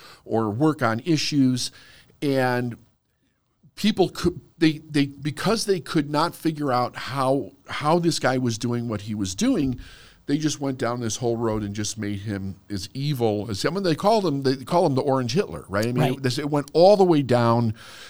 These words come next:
Speaker 1: it went all the way down that road. So when I saw this, I thought, "I wanna show everybody this clip," because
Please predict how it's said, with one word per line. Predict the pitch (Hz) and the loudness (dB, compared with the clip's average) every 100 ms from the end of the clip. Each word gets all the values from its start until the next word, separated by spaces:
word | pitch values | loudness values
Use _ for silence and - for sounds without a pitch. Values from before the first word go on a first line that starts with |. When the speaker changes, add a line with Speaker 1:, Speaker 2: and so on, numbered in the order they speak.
| - | -8
Speaker 1:
it | 131 | -2
went | 143 147 | 0 4
all | 143 | 2
the | 139 | 2
way | 127 | 0
down | 120 110 | 0 0
that | 104 98 | -2 -6
road. | 107 101 - - - - _ - | -8 -10 -10 -20 -20 -20 _ -6
So | - | 0
when | 185 165 | 4 4
I | 156 | 2
saw | - 214 226 | 0 2 2
this, | 175 131 131 | 2 0 -2
I | |
thought, | 131 143 127 - _ _ _ _ _ _ _ _ _ _ - - | -2 0 0 -2 _ _ _ _ _ _ _ _ _ _ -10 -2
"I | 135 | 2
wanna | 175 170 127 | 2 2 0
show | - 135 120 | 0 0 0
everybody | 104 92 95 87 85 - _ _ | 0 -2 -4 -6 -8 -12 _ _
this | 110 101 | -6 -4
clip," | - - 92 - - _ _ - - _ - | -4 -6 -6 -6 -14 _ _ -20 -20 _ -10
because | 117 117 120 117 113 107 107 - | -4 -2 2 4 4 4 0 -4